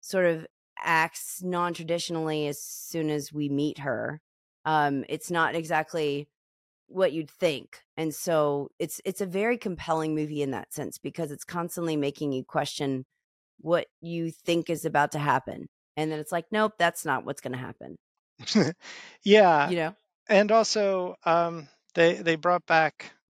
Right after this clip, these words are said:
Speaker 2: and I'm blanking on the actor's name from, uh, The Leopard Man, still a
Speaker 1: Yes.
Speaker 2: psychiatrist here. And, um, but
Speaker 1: Yeah.
Speaker 2: in this case, he's even worse, like, more useless than he was in The Leopard Man, which is a fairly high bar,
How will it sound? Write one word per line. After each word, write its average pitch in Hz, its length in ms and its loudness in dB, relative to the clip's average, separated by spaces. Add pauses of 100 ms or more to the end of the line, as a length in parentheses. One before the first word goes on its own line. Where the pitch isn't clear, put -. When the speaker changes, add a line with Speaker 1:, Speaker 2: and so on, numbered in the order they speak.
(180)
Speaker 2:
and 156 140 -2
I'm 147 220 0
blanking 160 500 -2
on 147 100 -2
the 147 100 -6
actor's 147 400 -6
name 151 320 -4
from, 151 320 -4
uh, 147 120 -2
The 147 140 -8
Leopard 156 320 0
Man, 143 300 -2 (440)
still 170 320 2
a - 20 6
Speaker 1:
Yes. 151 80 2
Speaker 2:
psychiatrist 165 800 4
here. 147 280 4
And, 156 360 2
um, 147 260 4 (220)
but 170 180 6
Speaker 1:
Yeah. 170 220 -2 (380)
Speaker 2:
in 170 80 4
this 220 160 6
case, 220 240 6
he's 185 200 0
even 180 300 0
worse, 190 420 -2
like, 151 220 -4
more 170 160 6
useless 156 520 0
than 143 200 0
he 139 80 -4
was 143 220 -2
in 151 100 0
The 143 80 -6
Leopard 143 320 -4
Man, 151 220 -4
which 165 180 -4
is 185 120 -4
a 180 60 -4
fairly 277 380 0
high 160 220 -2
bar, 151 580 2